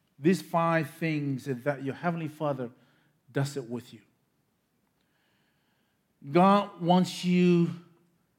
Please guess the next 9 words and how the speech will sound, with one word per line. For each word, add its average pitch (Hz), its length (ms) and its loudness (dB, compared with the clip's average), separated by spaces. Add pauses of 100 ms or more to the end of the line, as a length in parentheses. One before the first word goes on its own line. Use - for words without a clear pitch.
(1900)
to 160 120 0
trust 180 440 -2
you. 107 80 -18 (2000)
Your 156 100 2
Heavenly 208 300 4
Father 196 440 2
accepts 175 480 -2 (120)
your 175 240 4
uniqueness. - 1040 -4